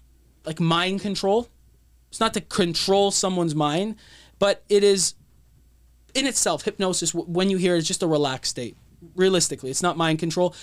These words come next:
But I find people love it. And it's a nice change to things. Now, I've, as I said, I've already learned hypnosis. I know how to hypnotize people. I know how to do all that.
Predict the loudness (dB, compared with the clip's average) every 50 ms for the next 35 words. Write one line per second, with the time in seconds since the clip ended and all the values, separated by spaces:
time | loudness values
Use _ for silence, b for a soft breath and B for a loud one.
0 | B B B B B B B _ -2 -2 -2 -2 -4 _ -4 -2 -2 -2 -2 -2
1 | -2 -2 -2 -2 -2 -4 -6 -8 -4 -2 0 2 2 2 2 -2 -6 -12 -14 -20
2 | -20 _ _ -2 0 0 2 2 2 2 4 2 2 2 0 0 0 0 0 -2
3 | -2 -4 -4 -6 -6 -6 -8 -4 -2 0 0 0 0 -2 -2 -2 -2 -2 -2 0
4 | 0 0 0 2 2 2 2 4 4 4 4 4 4 2 2 0 -2 -4 -6 -4
5 | -2 -2 -2 -2 -4 -4 -2 0 0 0 0 0 0 -2 -2 -4 -6 -6 -4 -2
6 | -2 -2 -2 -2 -4 -2 0 0 2 2 2 0 0 0 -2 -2 0 0 0 0
7 | 2 0 0 -2